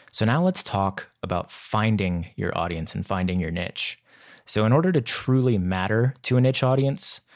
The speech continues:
you have to deeply understand these people, this group that you're trying to reach. And I mean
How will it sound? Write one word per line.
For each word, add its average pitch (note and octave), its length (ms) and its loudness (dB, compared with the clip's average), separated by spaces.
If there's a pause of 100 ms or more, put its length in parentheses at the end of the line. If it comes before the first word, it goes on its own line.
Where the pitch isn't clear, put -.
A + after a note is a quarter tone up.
(340)
you A2+ 120 0
have B2+ 180 2
to A2 100 0
deeply A2 440 0
understand G2 640 0
these F2 180 -2
people, F#2 320 -6
this F#2 160 -6
group G2+ 440 -4
that G#2 120 -6
you're F#2+ 100 -6
trying F2+ 360 -2
to E2+ 80 -4
reach. F#2 520 -6 (640)
And G2 160 0
I B2 120 0
mean C#3 460 2